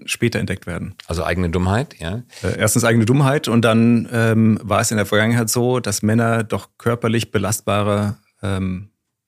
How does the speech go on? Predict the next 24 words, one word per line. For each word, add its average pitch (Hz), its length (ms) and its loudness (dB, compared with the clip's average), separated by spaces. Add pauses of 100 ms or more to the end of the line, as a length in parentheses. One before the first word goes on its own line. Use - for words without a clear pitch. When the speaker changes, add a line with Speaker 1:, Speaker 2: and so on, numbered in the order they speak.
(180)
Speaker 2:
Lastwagenfahrer, 87 760 2
Speaker 1:
Tätigkeiten, 80 340 0
Speaker 2:
Bauarbeiter 78 640 2
und 73 100 -10
so - 80 -12
weiter. 82 360 -4 (180)
Speaker 1:
Kohle, 117 680 6 (160)
Speaker 2:
Mehr, 82 200 -12 (380)
ja. 113 80 -2
Speaker 1:
äh, 98 300 0
Speaker 2:
Kohle. 85 360 -2 (680)
Speaker 1:
Kohle, 104 380 2
Bergbau, 95 680 0 (500)
all 95 140 0
das 95 360 -2
Speaker 2:
Mhm. 87 160 -4
Speaker 1:
waren 101 160 0
eher 98 220 2
Männerberufe 98 520 0
oder 90 120 -4
sind's 90 180 -6
immer 101 180 0
noch, 92 300 -4 (580)
ähm, 92 580 -4